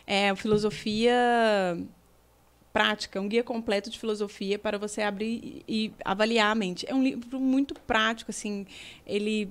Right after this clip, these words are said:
eu li, ele fala sobre Platão, ele fala sobre, é, Sócrates, ele fala desde o início, só que ele fala de uma forma bem leve. Com,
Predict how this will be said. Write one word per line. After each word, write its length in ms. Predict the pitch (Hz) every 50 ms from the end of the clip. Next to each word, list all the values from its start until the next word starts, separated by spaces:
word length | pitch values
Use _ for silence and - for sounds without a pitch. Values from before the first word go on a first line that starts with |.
| -
eu 140 | - 226 220
li, 220 | 208 214 233 247
ele 120 | 247 226 226
fala 160 | - 226 214
sobre 180 | - - 220 -
Platão, 540 | - 196 190 185 - - 226 240 233 220 214
ele 100 | 202 208
fala 260 | - 214 202 202 208
sobre, 360 | - - 196 190 190 190 - -
é, 100 | - 190
Sócrates, 640 | 190 - - - 220 214 214 - 220 208 - 214 202
ele 140 | 196 185 185
fala 240 | - - 196 190 185
desde 320 | 185 196 196 190 185 185
o 20 | 185
início, 320 | 185 190 214 220 220 - - - - -
só 100 | - -
que 60 | 269 277
ele 60 | 262
fala 140 | - 269 262
de 80 | 240 262
uma 80 | 254
forma 240 | 240 - 254 254 240
bem 240 | 226 277 349 453 370
leve. 420 | 240 190 190 180 180 180 180 185 - - - - - - - - _
Com, 480 | - - 220 220 226 226 226 226 226 -